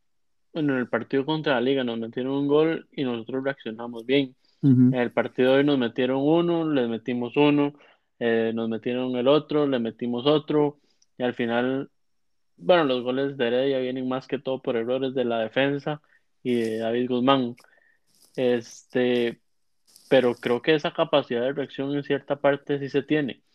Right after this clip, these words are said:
Speaker 1: O sea, creo que el equipo hoy jugó fatal, hoy no se armó, David Guzmán la cagó como siempre, bueno, no como siempre, pero él la cagó como, como se,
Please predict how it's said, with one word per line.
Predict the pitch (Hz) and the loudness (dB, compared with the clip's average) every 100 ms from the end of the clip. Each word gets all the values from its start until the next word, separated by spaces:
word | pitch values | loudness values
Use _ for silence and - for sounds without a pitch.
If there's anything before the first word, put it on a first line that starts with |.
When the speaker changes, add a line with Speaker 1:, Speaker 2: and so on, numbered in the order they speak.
| _ _ _ | _ _ _
Speaker 1:
O | _ | _
sea, | 147 131 | 2 2
creo | 135 127 | 2 0
que | 120 160 156 | 2 2 2
el | 165 135 | -2 -6
equipo | - 127 - | -4 -4 -2
hoy | 143 147 | 0 0
jugó | 143 143 131 139 | 0 -2 0 -2
fatal, | 139 135 - 127 160 175 _ _ _ _ _ - | -2 -6 -2 -2 -2 -6 _ _ _ _ _ -6
hoy | 123 120 | -4 -2
no | 127 | -4
se | 127 | -4
armó, | 120 123 139 143 143 143 _ _ _ - | -4 2 4 6 4 2 _ _ _ -4
David | 120 120 120 | -2 0 -2
Guzmán | 127 123 127 123 | -2 -2 -4 -2
la | 117 | -4
cagó | - 113 123 131 | -4 -2 -2 -2
como | - 120 117 | -6 -8 -2
siempre, | 139 147 143 156 151 - _ _ | 2 2 0 -2 -4 -8 _ _
bueno, | 139 120 | -6 -6
no | |
como | 123 139 | -6 -6
siempre, | 117 143 135 131 | -2 -4 -4 -6
pero | 120 113 110 _ _ _ _ _ _ _ | -4 -4 -8 _ _ _ _ _ _ _
él | 139 | -6
la | 123 | -4
cagó | - 117 117 113 | -2 -2 -2 -2
como, | 139 131 113 110 110 | -4 -2 -4 -6 -12
como | - 123 117 113 113 | -10 -6 -6 -6 -10
se, | - 123 117 120 120 | -6 -2 -2 -2 -6